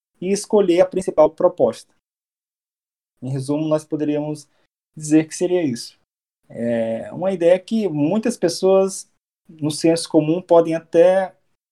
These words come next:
concordar, né? Você pode concordar que o momento de-, eleitoral, o cidadão vai assistir a propaganda eleitoral, vai assistir o debate,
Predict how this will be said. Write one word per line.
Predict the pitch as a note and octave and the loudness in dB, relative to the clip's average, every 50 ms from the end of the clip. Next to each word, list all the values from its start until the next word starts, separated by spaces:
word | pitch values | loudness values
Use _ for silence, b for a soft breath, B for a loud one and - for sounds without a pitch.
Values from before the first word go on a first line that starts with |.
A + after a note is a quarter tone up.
| _ _ _ _ _ | _ _ _ _ _
concordar, | - E3+ F3 E3+ - F#3 D#3+ D#3 C3+ B2+ A#2+ A#2+ A#2+ _ _ _ _ _ _ | -10 -8 -6 0 2 0 2 2 0 0 0 0 -6 _ _ _ _ _ _
né? | A#2+ A#2 C3 | -14 -14 -14
Você | C3+ C3+ - | -14 -14 -16
pode | A#2+ - C#3 C3+ C#3 C3+ | -10 -4 -4 -4 -4 -4
concordar | - D#3+ D#3 - E3 D#3+ D3+ D#3+ E3 E3 D#3+ | -10 -14 -10 -8 -6 -4 -2 -2 -4 -4 -6
que | - - | -8 -8
o | D3 | -4
momento | C#3 C3+ C3+ C3 B2+ B2+ - | -2 -2 -2 -2 -4 -8 -8
de-, | A#2+ A#2+ B2 B2+ A#2+ A#2+ A2+ A#2 | -4 -2 0 0 0 -2 -4 -4
eleitoral, | A#2 A#2 B2 B2 - B2+ A#2+ B2 C3 C#3 C#3 C3+ C3+ _ _ _ _ _ _ _ _ _ _ | -2 -4 -4 -2 -2 0 0 2 4 2 2 0 -2 _ _ _ _ _ _ _ _ _ _
o | - A#2 A#2 | -6 -4 -4
cidadão | A#2+ - - A#2+ A#2+ A#2 A2+ A2 A#2 A#2 A#2 A#2 | -4 -4 -2 0 0 2 2 4 2 4 2 2
vai | A2+ A2 A2+ A2+ A#2+ B2 B2+ B2+ B2 A#2+ A#2 - _ _ _ _ _ _ | 0 -2 -2 0 0 0 0 0 -2 -4 -6 -10 _ _ _ _ _ _
assistir | - G2+ - B2 A2 - - A2+ | -18 -12 -10 -10 -10 -6 -4 -4
a | A2+ | -4
propaganda | - - - - A2 G#2 G#2+ G#2+ G#2+ | -4 -6 -4 -4 -6 -4 -4 -8 -6
eleitoral, | G#2 A2+ A2+ - C#3 B2 A2+ A#2 B2+ C#3 C3+ A2+ | -6 -8 -2 0 0 2 2 2 2 2 0 0
vai | - - A2 A2 A#2 A#2+ B2 B2 A#2 A#2 A2+ A2 | -2 -2 -2 0 0 0 -2 -2 -2 -4 -4 -4
assistir | A2+ G#2+ - - G#2 - - A2 | -6 -6 -8 -10 -14 -12 -10 -2
o | |
debate, | G#2+ B2+ B2 G#2+ A2 A#2 B2 B2+ C3 - - B2 A#2 | 0 0 0 0 -2 0 0 -2 -4 -6 -14 -18 -20